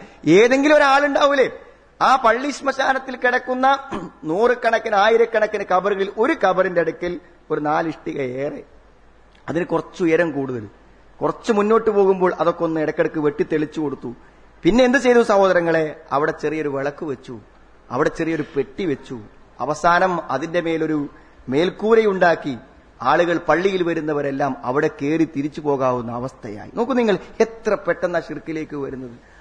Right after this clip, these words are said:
ആദ്യഘട്ടങ്ങളിൽ ഷിർക്കില്ല, പിന്നെ തനിച്ച് ഷിർക്ക്. അവിടെ സുജൂദുണ്ട്, അവിടെ സുജൂദുണ്ട് സഹോദരങ്ങളെ. അതിനെ തവാഫ് ചെയ്യുന്നു, പ്രദക്ഷിണം ചെയ്യുന്നു ആളുകൾ. അതിന്റെ അടുക്കൽ ആളുകൾ സമയം, ദീർഘസമയം ഇരിക്കുന്നു, ഏത്തിക്കാഫ് ഇരിക്കുന്നു.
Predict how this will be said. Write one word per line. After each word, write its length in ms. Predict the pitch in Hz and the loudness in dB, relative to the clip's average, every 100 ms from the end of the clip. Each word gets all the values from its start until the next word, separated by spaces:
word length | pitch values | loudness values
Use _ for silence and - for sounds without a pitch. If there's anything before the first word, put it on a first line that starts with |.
| - 131 | -8 0
ആദ്യഘട്ടങ്ങളിൽ 840 | 156 202 226 226 226 - 247 240 | 2 4 4 2 0 0 2 0
ഷിർക്കില്ല, 760 | - 233 233 285 277 190 - - - - | 0 -2 0 2 4 4 0 -14 -18 -2
പിന്നെ 260 | 185 247 277 254 | 2 2 2 2
തനിച്ച് 320 | 240 269 294 | 2 0 -6
ഷിർക്ക്. 280 | 262 269 277 | -6 -2 2
അവിടെ 200 | 277 269 | 2 2
സുജൂദുണ്ട്, 1080 | - 247 214 311 320 320 320 311 202 - - - _ - - - | 0 -6 0 2 2 2 6 6 4 -2 -16 -20 _ -20 -20 -6
അവിടെ 200 | 143 202 | -2 -2
സുജൂദുണ്ട് 760 | 202 - 185 180 247 233 233 226 | -2 -6 -8 -4 -2 0 0 0
സഹോദരങ്ങളെ. 720 | 214 165 151 147 143 143 147 - - _ - | 0 -2 -2 -2 -4 -4 -6 -12 -20 _ 0
അതിനെ 220 | 190 277 | 2 2
തവാഫ് 600 | 262 226 226 269 285 262 | 2 2 4 4 2 -2
ചെയ്യുന്നു, 340 | 269 262 254 240 202 | -2 0 0 0 2
പ്രദക്ഷിണം 520 | 202 247 - 294 277 | 0 0 0 0 0
ചെയ്യുന്നു 320 | 269 262 262 | -2 0 4
ആളുകൾ. 440 | 254 247 240 190 - - - _ - | 4 6 4 0 -4 -16 -20 _ -6
അതിന്റെ 320 | 170 240 240 | -4 0 2
അടുക്കൽ 360 | 233 247 247 233 | 4 4 2 2
ആളുകൾ 340 | 226 254 240 | 4 4 2
സമയം, 480 | 233 208 214 247 233 | 0 -2 -2 -2 -2
ദീർഘസമയം 840 | 180 233 247 240 233 226 233 214 | -4 -4 -2 -2 0 -2 -2 -4
ഇരിക്കുന്നു, 440 | 208 240 240 196 180 | -6 -8 -8 -8 -4
ഏത്തിക്കാഫ് 580 | 214 214 226 208 180 | -6 -6 -4 -2 -2
ഇരിക്കുന്നു. 340 | 175 160 139 | -6 -10 -14